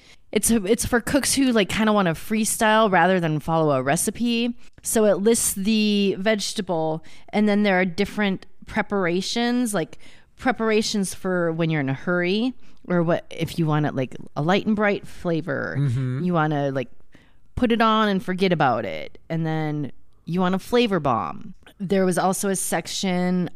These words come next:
Speaker 1: on the heat spectrum, like, different methods of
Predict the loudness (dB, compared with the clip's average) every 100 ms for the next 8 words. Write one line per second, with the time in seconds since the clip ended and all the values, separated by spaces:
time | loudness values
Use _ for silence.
0 | -6 -4 -2 -2 -2 -4 -4 0 2 2
1 | 0 -2 -2 -4 -6 -6 -6 -6 -4 -6
2 | -2 0 0 0 -2 -2 -4 -2 -2 -2
3 | -6